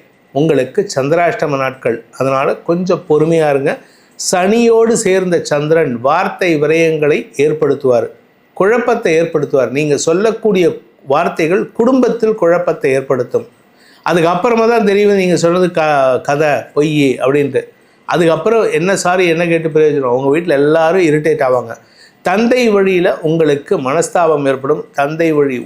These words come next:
உறவுகளால் உங்களுக்கு மனஸ்தாபம் ஏற்படும். இதுல மூன்றாம் இடத்து செவ்வாய் உங்களுடைய ஒன்பதாம் இடத்தை பார்க்கறதுனால, தந்தையின் ஆரோக்கிய விஷயத்தில் மருத்துவ ரீதியான தீர்வுகள் வெற்றியை தரக்கூடிய வகையில இருக்கு.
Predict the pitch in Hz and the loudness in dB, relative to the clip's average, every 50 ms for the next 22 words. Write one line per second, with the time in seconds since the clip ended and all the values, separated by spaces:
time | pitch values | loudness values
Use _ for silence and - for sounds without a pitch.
0 | 123 151 170 208 220 233 208 185 190 180 175 170 190 208 - 156 143 147 147 131 | -2 0 2 2 2 2 2 0 0 0 0 0 0 -2 -4 -4 -4 -2 0 0
1 | 131 123 - - 170 147 123 127 151 147 147 - 175 156 143 139 131 127 127 127 | 0 -2 -2 -4 -6 -4 -4 -2 -4 -4 -2 -2 -2 0 0 -2 -2 0 -2 -2
2 | 127 - 135 127 113 - - _ _ _ _ - - - - - - 175 180 180 | -2 -2 -4 -4 -4 -4 -8 _ _ _ _ -20 -20 -20 -18 -4 -2 2 2 2
3 | 170 170 180 214 254 262 262 254 247 233 226 220 214 - 214 - 185 156 - - | 2 2 2 2 2 2 2 0 2 2 2 0 0 -2 -2 -4 -4 -4 -2 -2
4 | 180 170 175 190 196 185 160 - - 165 156 165 165 156 147 147 143 131 135 147 | 0 0 2 2 2 0 0 -2 -4 -4 -2 0 2 2 2 2 2 2 2 0
5 | 165 180 180 185 180 175 175 165 165 160 165 143 - 151 147 151 147 - 160 147 | 0 0 0 2 2 2 2 0 0 0 -2 -4 0 0 -2 -2 0 -2 -4 -2
6 | 143 143 135 139 165 143 - - _ _ _ _ _ - 160 165 175 185 208 208 | -2 -2 0 0 0 -2 -4 -8 _ _ _ _ _ -4 -2 -2 0 0 0 0
7 | 190 165 147 139 131 143 170 196 220 226 220 220 202 185 196 175 170 156 - - | 0 0 0 0 0 0 2 2 2 2 2 0 0 0 0 0 0 0 0 0
8 | 156 147 147 - - 190 180 147 127 139 156 175 180 170 - 185 180 165 165 165 | -2 -2 -2 -2 -2 -2 -2 0 0 0 0 0 -2 0 0 0 0 2 0 0
9 | 165 156 156 147 135 139 131 - - 160 165 170 180 175 170 165 202 240 - - | 0 0 0 0 0 -2 -4 -6 -2 0 0 2 2 2 0 0 0 -2 -4 -2
10 | 143 143 143 - - 202 196 190 180 180 - 170 156 151 151 - 151 139 131 127 | -4 -4 -4 -2 -2 0 0 0 0 0 0 0 0 0 0 -2 0 0 2 2
11 | 131 127 143 151 147 135 127 120 123 120 - - | 2 0 0 0 0 0 0 -2 -4 -8 -8 -8